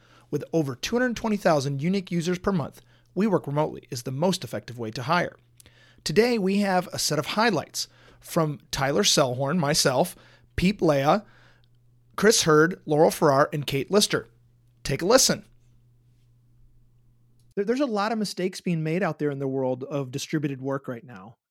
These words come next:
And we don't wanna put people in their place and point fingers.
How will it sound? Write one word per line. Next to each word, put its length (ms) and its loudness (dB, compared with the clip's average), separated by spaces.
And 720 -4
we 140 -2
don't 200 -4
wanna 280 -2
put 280 -8
people 840 0
in 220 0
their 120 0
place 520 -2
and 200 -8
point 240 -4
fingers. 600 -6